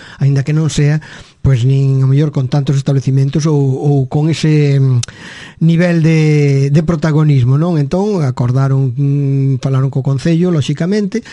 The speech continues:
organizan eles todo o que é ese pequeno outlet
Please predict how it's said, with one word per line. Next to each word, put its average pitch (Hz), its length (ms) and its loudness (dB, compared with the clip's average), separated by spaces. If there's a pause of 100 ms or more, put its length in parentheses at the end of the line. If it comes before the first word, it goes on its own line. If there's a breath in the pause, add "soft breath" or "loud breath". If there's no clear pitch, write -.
(420 loud breath)
organizan 143 720 0
eles 135 320 -2
todo 135 560 0
o 127 80 0
que 139 160 -2
é 175 60 -2 (420)
ese 139 240 -2
pequeno 139 400 -2
outlet 165 320 -2